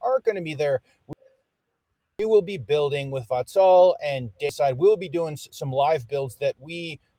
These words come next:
assuming we've got internet connectivity, will be streaming to you guys, our listeners, so that you guys can see a-, as we go and build some of these solutions to get an idea of what that looks like. I will say that if we have technical questions beyond that,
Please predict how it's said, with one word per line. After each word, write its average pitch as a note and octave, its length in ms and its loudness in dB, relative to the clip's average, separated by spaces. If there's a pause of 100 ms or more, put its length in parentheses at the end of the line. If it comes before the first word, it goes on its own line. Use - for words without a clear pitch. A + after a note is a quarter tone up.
assuming G3 440 -4
we've F#3+ 160 -4
got F#3 200 4
internet A3 360 -2
connectivity, C3 680 -4
will D#3 220 -2
be C#3+ 160 -10
streaming C3+ 600 -4 (260)
to D3+ 120 -10
you C#3+ 220 -8
guys, B2+ 480 0
our C#3 200 4
listeners, B2 640 -4
so C3+ 140 -10
that B2 100 -12
you C#3+ 120 -10
guys C3+ 260 0
can B2 140 -12
see C3+ 220 -6
a-, C3+ 120 0
as C3+ 160 -2
we C3 100 -8
go C3 160 -2
and A#2+ 200 -8
build C3+ 380 -2
some D3 260 -6
of B2+ 100 -6
these A#2+ 200 -10
solutions A2+ 640 -10 (280)
to C3 120 -10
get D3+ 160 -2
an C#3+ 80 -4
idea B2+ 220 0
of G#2+ 100 -6
what B2 220 2
that G#2+ 200 0
looks A#2+ 240 -4
like. F2+ 240 -8 (320)
I D3+ 120 6
will D3+ 160 -2
say C#3+ 240 0
that B2+ 180 2
if B2+ 220 -6
we C#3+ 140 -4
have B2 360 2
technical E3 480 0
questions B2 600 0
beyond G3 480 4
that, A2+ 280 0